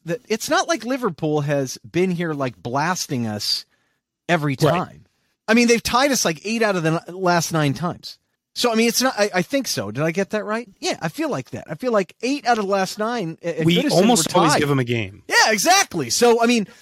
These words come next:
Speaker 1: the idea that they should just waltz in and totally dominate us, even though they're playing really well and we're really not, is, is, is not, I, I know we felt that way going into it, but that's really not how it's ever played out. So this is a little bit unique. Sorry to interrupt, Alex, but I mean, you know what I mean? That, that's, that's an important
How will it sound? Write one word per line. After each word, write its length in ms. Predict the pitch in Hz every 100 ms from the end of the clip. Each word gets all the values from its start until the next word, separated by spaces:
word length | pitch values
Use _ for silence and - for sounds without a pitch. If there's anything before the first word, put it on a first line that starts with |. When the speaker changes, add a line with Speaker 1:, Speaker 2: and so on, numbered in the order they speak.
| _ -
Speaker 1:
the 120 | 240
idea 320 | 359 226 277
that 140 | 214 175
they 100 | 202
should 160 | -
just 180 | 160 160
waltz 400 | 135 160 190 -
in 120 | 190
and 80 | 151
totally 280 | - 175 131
dominate 440 | 127 147 156 117
us, 160 | 110 -
even 160 | 160 143
though 80 |
they're 160 | 127 143
playing 300 | - 151 135
really 180 | 131 127
well 260 | 117 123
and 120 | 117 113
we're 120 | 110
really 300 | 110 120 107
not, 240 | 147 131
is, 160 | 113 107
is, 300 | 151 135 - - -
is 180 | 151 165
not, 320 | 247 202 - _ _ _ _
I, 100 | 202 208
I 60 |
know 140 | 247 349
we 120 | 220
felt 400 | - - 175 175
that 160 | 208 208
way 160 | 208
going 300 | 185 202 202
into 260 | 214 - 226
it, 160 | 233
but 160 | 151 165
that's 340 | 302 392 -
really 380 | 165 226 262 226
not 320 | 190 196 196
how 200 | 147 175
it's 140 | 156 -
ever 220 | 175 143
played 300 | - 160 143
out. 200 | 139 90
So 120 | -
this 180 | 180 262
is 140 | 370
a 40 | 277
little 220 | 226 214
bit 240 | 160 165 - _ _ _ _
unique. 440 | 127 143 135 110 -
Sorry 280 | - 214 202
to 40 |
interrupt, 420 | 160 135 120 -
Alex, 360 | 92 76 80 -
but 180 | - 143
I 40 |
mean, 180 | 143 175
you 80 | 220
know 80 | 262
what 80 |
I 20 | 233
mean? 220 | 240 240
That, 180 | 294 240
that's, 240 | 311 -
that's 220 | - 349
an 80 | 381
important 640 | 330 - 180 190 202 233